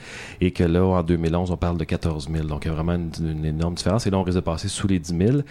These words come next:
Et en deux mille un, en deux mille un, c'était quarante-quatre mille personnes qui avaient fait des demandes au Canada. Donc, on voit vraiment <laughs> que les politiques ont été, euh, malheureusement assez efficaces.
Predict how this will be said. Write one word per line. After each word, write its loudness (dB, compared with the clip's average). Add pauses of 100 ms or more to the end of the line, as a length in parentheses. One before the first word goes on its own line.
(280)
Et 4
en 4
deux 4
mille 2
un, 0
en 2
deux 4
mille 4
un, 4
c'était -4
quarante-quatre -2
mille 0
personnes -4
qui -4
avaient -4
fait -6
des -2
demandes 0
au -2
Canada. 0 (360)
Donc, 0
on 0
voit 2
vraiment 0
<laughs> 2
que 0
les 4
politiques 0
ont 4
été, 2
euh, 2
malheureusement 2
assez 0
efficaces. 0